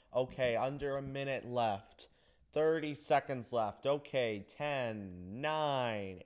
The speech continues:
eight, seven. It looks like the game's going to overtime. A shot from the point from Carolina, and Jussi Jokinen tips it right at the buzzer. Carolina,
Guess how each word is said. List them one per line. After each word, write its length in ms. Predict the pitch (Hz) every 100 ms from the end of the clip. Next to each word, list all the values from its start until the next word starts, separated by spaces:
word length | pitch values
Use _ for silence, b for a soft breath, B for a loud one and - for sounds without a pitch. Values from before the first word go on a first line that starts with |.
| _
eight, 640 | 170 165 151 127 107 87 -
seven. 960 | - - - 180 165 131 120 107 104 B B -
It 140 | 180
looks 340 | 170 165 165 156
like 220 | 147 -
the 80 | -
game's 500 | - 147 143 123 -
going 380 | 147 143 139 120
to 100 | -
overtime. 920 | 160 175 160 135 - 127 110 98 - B B B
A 100 | 135
shot 520 | - - 185 185 -
from 180 | 175 165
the 80 | 139
point 540 | - - 170 170 139 - -
from 260 | 135 127 123 b b -
Carolina, 640 | 170 165 160 156 156 156
and 260 | 131 127 127
Jussi 680 | 156 220 220 - 170 151 156
Jokinen 680 | 202 208 208 170 151 123 120
tips 480 | - 214 214 -
it 260 | 147 117 - B B 123
right 500 | 135 147 180 208 208
at 140 | 214
the 80 | 147
buzzer. 720 | 120 156 160 139 156 156 151 b b b b _
Carolina, 1000 | - 175 185 175 147 143 156 156 127 113